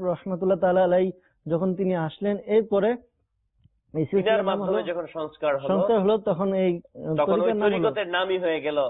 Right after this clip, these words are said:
Speaker 1: কাদেরিয়া তরিকা।
Speaker 2: কাদেরিয়া তরিকা। প্রিয় ইসলাম ভাইরাও, মাদানী চ্যানেল দর্শকবৃন্দ, আমরা শুনছিলাম কিভাবে শুরু হলো কাদেরিয়া তরিকার পথযাত্রা। আর এখানে আরেকটি বিষয় আমরা স্পষ্ট, আহ, জেনেছি, আর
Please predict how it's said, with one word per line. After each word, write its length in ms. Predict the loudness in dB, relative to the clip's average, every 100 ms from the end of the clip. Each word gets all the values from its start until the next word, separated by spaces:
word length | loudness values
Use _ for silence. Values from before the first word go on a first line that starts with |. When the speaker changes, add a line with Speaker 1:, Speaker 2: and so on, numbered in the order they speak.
| -2
Speaker 1:
কাদেরিয়া 380 | 0 2 2 2
তরিকা। 180 | 0 -2
Speaker 2:
কাদেরিয়া 260 | -2 -6
তরিকা। 220 | -6 -10
প্রিয় 200 | -10 -10
ইসলাম 360 | -10 -12 -10 -2
ভাইরাও, 300 | 2 2 0
মাদানী 280 | 0 -4 -6
চ্যানেল 200 | -8 -8
দর্শকবৃন্দ, 500 | -10 -8 -8 -6 -8 -8 _ _
আমরা 500 | -6 -6 0 0 0 -4
শুনছিলাম 680 | -14 -14 -8 -2 -2 -2 -6
কিভাবে 640 | -14 -8 -4 -4 -2 -4 -6 -10
শুরু 220 | -8 -4
হলো 380 | -2 -2 -2 -4 _ _ _ _
কাদেরিয়া 760 | -2 -2 -4 -10 -6 -4 -4 -6 -10
তরিকার 520 | -8 -8 -6 -4 -4 -8 -8
পথযাত্রা। 760 | -8 -8 -6 -6 -2 -2 -2 -6 _ _
আর 140 | -6
এখানে 420 | -4 -4 -2 -2 -2
আরেকটি 560 | -2 -4 -6 _ -12
বিষয় 560 | -12 -12 -4 -2 0 -4
আমরা 480 | -8 -8 -2 0 0 -2 _ _ _ _
স্পষ্ট, 540 | -18 -10 -6 -6 -4 -2
আহ, 720 | -2 -2 _ _ -6 -4 -4
জেনেছি, 720 | -4 -4 -4 -6 -8 -8 -4
আর 160 | -4